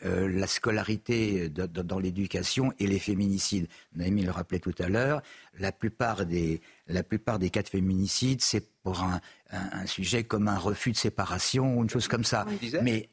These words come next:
Speaker 1: refus de séparation, c'est, c'est de la part de, de, de, de, de, de la personne qui commet ce geste, ce n'est pas parce qu'il a mal été éduqué à, à l'école et qu'on lui a pas appris ce qu'était une femme et ce, ce, le, le respect qui lui était dû. Euh, il,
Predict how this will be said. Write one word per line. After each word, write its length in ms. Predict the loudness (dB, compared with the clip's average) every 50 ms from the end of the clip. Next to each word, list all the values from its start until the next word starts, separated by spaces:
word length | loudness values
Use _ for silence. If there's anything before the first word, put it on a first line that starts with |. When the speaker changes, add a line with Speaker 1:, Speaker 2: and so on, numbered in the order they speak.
| -20 -18 -16 -14 -8
Speaker 1:
refus 220 | -4 -4 -2 -2 0
de 40 |
séparation, 540 | 0 0 0 0 0 0 0 0 0 0 0
c'est, 340 | 2 2 2 2 2 0 0 -4 -6 -6
c'est 240 | -2 0 0 2 2
de 140 | 2 2 2
la 160 | 2 2 0
part 300 | 2 0 0 0 0 -2
de, 160 | 0 0 0
de, 220 | 0 0 0 0 0
de, 300 | 2 2 2 2 2 2
de, 280 | 2 0 0 2 2 2 0 0 -2 -6 -14 -20 -20 -20 -20 -20 -20 _ -20 -16 -14 -12
de, 160 | -8 -8 -8
de 180 | -6 -8 -10 -12 -12
la 140 | -10 -6 -2
personne 500 | -2 0 0 2 2 2 2 2 2 0
qui 140 | 0 0 0
commet 240 | 2 2 2 2
ce 160 | 2 2 2 2
geste, 360 | 2 2 2 2 2 0 -2 -4 -6 -10 -4
ce 100 | 0 0
n'est 140 | 2 2 2
pas 160 | 0 -2 -2
parce 220 | -2 -2 -2 -2 0
qu'il 180 | 0 0 2
a 80 | 2 2
mal 220 | 2 0 0 0
été 240 | 0 0 0 0 0
éduqué 420 | 0 2 0 0 0 2 0 0
à, 140 | 0 0 -2
à 100 | -2 0
l'école 460 | 0 0 0 2 2 2 2 2 0 -2 -6 -8 -6
et 80 | -4
qu'on 140 | -2 0 0
lui 100 | 2 2
a 80 | 0 0
pas 140 | 0 0
appris 340 | 0 0 0 0 0 0 2
ce 100 | 2 0
qu'était 320 | 0 0 -2 -2 0 0 2
une 160 | 2 2 0
femme 380 | 2 0 0 2 2 2 0 0 -4 -10 -6 -2
et 100 | 0 0
ce, 340 | 2 2 2 2 0 0 0
ce, 140 | -2 -2
le, 200 | 0 2 2 2 0
le 160 | 0 0 0
respect 360 | 2 2 0 0 0 0 0 0
qui 140 | 0 0
lui 140 | 0 2 2
était 220 | 2 2 2 0 2
dû. 280 | 2 2 2 2 0 -4 -10 -10 -4 -2
Euh, 140 | 0 0 0 0
il, 120 | -2 -4